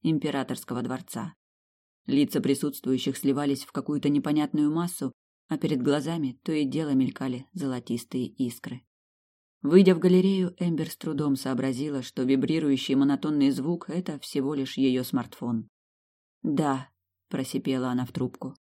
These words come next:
"Эмбер!" Голос Эшли срывался от ярости. "Что ты творишь?"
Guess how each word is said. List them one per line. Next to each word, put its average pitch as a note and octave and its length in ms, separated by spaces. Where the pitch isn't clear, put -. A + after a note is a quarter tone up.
"Эмбер!" D3+ 760
Голос D3+ 500
Эшли E3 360
срывался C#3+ 640
от C3+ 100
ярости. C3 640
"Что - 500
ты D3+ 160
творишь?" E3+ 600